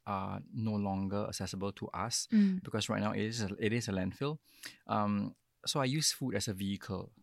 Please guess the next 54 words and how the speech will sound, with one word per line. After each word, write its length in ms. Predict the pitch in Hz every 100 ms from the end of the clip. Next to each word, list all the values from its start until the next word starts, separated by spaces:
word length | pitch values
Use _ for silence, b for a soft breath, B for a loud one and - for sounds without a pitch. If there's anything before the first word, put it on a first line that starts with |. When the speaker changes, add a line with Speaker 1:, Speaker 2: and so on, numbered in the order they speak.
| -
Speaker 1:
to 80 | 117
make 200 | 104 110
sure 200 | - 107
that 160 | 101 98
we 80 | 95
are 80 | -
able 280 | 92 101
to 160 | - 104
tell 260 | - 170 175
the 120 | 95
stories 500 | - 95 92 92 -
to 260 | 101 95 b b -
the 60 |
mass 200 | 101 110
audience 280 | - 95 92
in 80 | 85
Singapore. 520 | 90 90 87 - - -
Speaker 2:
Mm. 400 | 226 214 196 202
Speaker 1:
And, 520 | 202 208 - 104 -
um, 380 | 101 101 101 - -
at 60 |
the 80 | 113
same 160 | 151 135
time, 160 | 135
I 100 | 107
feel 200 | 95 120
that, 200 | 107 - -
you 80 |
know, 100 | 104
using 320 | 110 110 127 123
food 360 | - 110 110 - b b -
is 220 | 113 113
a 80 | 107
really 480 | 101 113 117 123 110
good, 340 | - 113 107 - -
um, 380 | 104 92 95 98 - _ _ _ - - 101 113 101 95
vehicle 480 | 110 107 - 107 107
to 140 | 101
actually 220 | 95 107
reach 260 | 98 101 -
out 160 | 107 -
to 300 | - 101 95 92
Singaporeans 640 | 101 92 107 107 113 -
because 240 | 107 101 101
we 60 |
are 40 | 95
all 200 | 101 -
foodies 380 | 107 98 117 -
in 100 | 101
a 40 |
way. 260 | 101 107 113 B B B _
And 420 | 101 95 95 95
when 140 | 95 95
there's 260 | 95 -